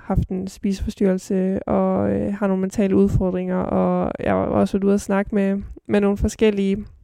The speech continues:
andre medier, hvor jeg egentlig har sagt, at jeg synes, det er et problem i cykelsporten generelt, og jeg synes, at der burde t-, blive taget vare om det på en anden måde.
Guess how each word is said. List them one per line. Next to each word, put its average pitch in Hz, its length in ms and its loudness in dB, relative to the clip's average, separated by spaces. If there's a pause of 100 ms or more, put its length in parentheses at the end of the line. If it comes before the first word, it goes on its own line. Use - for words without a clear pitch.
(600)
andre 208 260 2
medier, 202 300 4
hvor 180 180 4
jeg 180 100 4
egentlig 190 240 0
har 185 80 -2
sagt, 190 280 -2
at 175 80 -2
jeg 185 100 0
synes, 262 200 0
det - 120 0
er - 40 2
et - 60 -2
problem - 460 -4 (580)
i - 60 -20
cykelsporten 196 600 -2
generelt, 185 360 -2
og 180 60 0
jeg 190 100 0
synes, 240 240 -2
at 196 100 -4
der 190 80 0
burde 185 300 -2
t-, - 140 -16 (120)
blive - 160 0
taget 185 460 0
vare 180 240 2
om 180 120 -2
det 185 100 -2
på - 80 0
en 185 80 -2
anden 180 180 -2
måde. 180 320 2